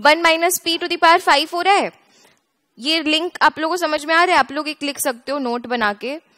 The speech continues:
ये बहुत ही इंपॉर्टेंट चीज हमने बोल दिया है कि प्रोबेबिलिटी x greater than x, not greater than equal to,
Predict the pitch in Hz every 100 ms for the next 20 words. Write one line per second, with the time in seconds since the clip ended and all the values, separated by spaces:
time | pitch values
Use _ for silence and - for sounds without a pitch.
0 | _ - 233 233 240 233 269 269 247 220
1 | 262 277 262 - 262 262 269 240 240 240
2 | 202 202 214 226 220 202 185 208 214 320
3 | _ - _ - 240 254 240 226 220 247
4 | 277 233 - 240 262 320 _ _ _ _
5 | _ _ - 254 254 - - - 196 208
6 | 240 233 262 277 277 277 220 185 - 240
7 | 262 240 247 240 247 240 214 208 208 214